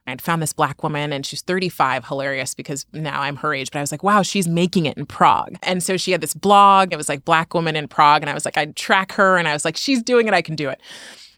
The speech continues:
My dad, who's in tech and who I definitely look up to and has been a mentor of mine forever,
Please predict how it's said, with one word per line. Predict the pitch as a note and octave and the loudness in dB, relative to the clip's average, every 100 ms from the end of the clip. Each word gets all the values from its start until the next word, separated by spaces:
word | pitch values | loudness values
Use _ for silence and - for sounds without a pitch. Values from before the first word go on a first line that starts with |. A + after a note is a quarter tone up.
| - | -6
My | F3 D#3+ | -4 0
dad, | E3 D#3 C#3+ C3+ - _ - | 2 4 2 -2 -12 _ -2
who's | B3+ A3 | 0 2
in | G#3 G3 | 0 -2
tech | - G#3+ G#3 - | -2 0 0 -2
and | E3 D#3+ - | -4 -4 -4
who | F#3 D#3+ | 0 2
I | |
definitely | D#3 D#3 D#3+ | 2 0 2
look | D3 - | -2 0
up | C#3 | -2
to | - D3+ C#3+ D3 - | -2 -4 -4 -6 -4
and | D#3+ D3+ | -4 -2
has | E3 D3+ | -4 -4
been | D#3 C#3+ | -4 -4
a | |
mentor | C#3+ C#3 D3 | -6 -6 -6
of | C#3+ | -6
mine | B2+ | -8
forever, | - C#3+ C3 C3+ | -4 -2 -2 -4